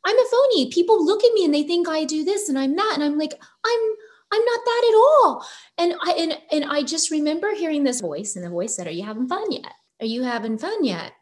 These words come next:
Because that's not what you came here to do. You came here to inspire people, and you need it, you need to get it together. O-, otherwise it's, it's gonna only get worse.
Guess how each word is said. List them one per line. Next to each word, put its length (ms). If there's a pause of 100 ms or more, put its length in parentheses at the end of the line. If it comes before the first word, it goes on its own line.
Because 240
that's 140
not 120
what 80
you 100
came 220
here 160
to 100
do. 320 (360)
You 180
came 300
here 480 (240)
to 100
inspire 480
people, 320
and 140
you 40
need 200
it, 260
you 100
need 120
to 80
get 120
it 120
together. 580
O-, 240
otherwise 600 (200)
it's, 240
it's 140
gonna 220
only 180
get 220
worse. 520